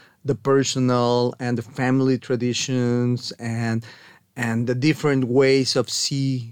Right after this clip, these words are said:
how things going in different places in, in the countries. But at the very end, these ideas makes a whole thing,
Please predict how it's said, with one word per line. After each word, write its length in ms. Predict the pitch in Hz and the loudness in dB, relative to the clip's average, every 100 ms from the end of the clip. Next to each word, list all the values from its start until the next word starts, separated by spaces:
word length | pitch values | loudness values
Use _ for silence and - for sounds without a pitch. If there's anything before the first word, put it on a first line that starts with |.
| - | -18
how 340 | - 127 127 | -6 0 0
things 420 | 131 - 123 120 135 | -2 -4 -2 -2 -4
going 640 | 127 123 120 117 120 117 - | -2 0 2 2 2 0 -4
in 160 | 139 123 | -4 0
different 420 | 123 - 123 113 | 0 0 -2 -2
places 600 | - 127 123 - 120 - | 0 0 0 -2 -2 -2
in, 420 | 123 120 117 117 - | -2 0 2 0 -4
in 280 | 135 127 117 | -4 -2 -2
the 60 | 110 | -4
countries. 760 | - 123 123 - 131 120 113 - - - - _ - | -6 -2 -2 -2 -2 0 -2 -8 -20 -20 -20 _ 0
But 180 | 135 135 | 2 2
at 80 | |
the 60 | 131 | 0
very 360 | 117 165 175 170 | 4 4 6 4
end, 360 | 165 127 117 - | 4 2 0 -4
these 400 | 127 143 143 - | -6 -4 -2 2
ideas 840 | 127 127 151 165 117 101 - - _ _ _ _ _ _ _ _ _ _ 135 | 2 2 2 4 2 2 -2 -6 _ _ _ _ _ _ _ _ _ _ 0
makes 420 | 139 147 - - | 2 2 0 -4
a 60 | |
whole 580 | 113 - - 143 120 110 - _ _ _ _ _ _ _ _ | -4 -2 4 4 4 -2 -12 _ _ _ _ _ _ _ _
thing, 440 | - 139 117 | -2 0 0